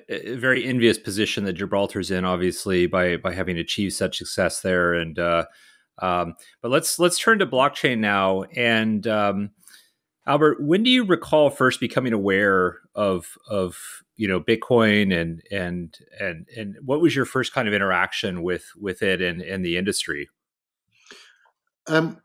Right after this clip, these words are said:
Speaker 2: I, I heard about it for the first time shortly after being elected in, uh, in twenty thirteen.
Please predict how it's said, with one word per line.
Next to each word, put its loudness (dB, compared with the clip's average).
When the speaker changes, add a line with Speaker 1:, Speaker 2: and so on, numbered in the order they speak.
Speaker 2:
I, 2
I -2
heard 2
about 4
it 0
for -6
the -8
first 2
time 0
shortly 2
after -2
being -2
elected 0
in, -2
uh, -2
in 0
twenty 0
thirteen. 2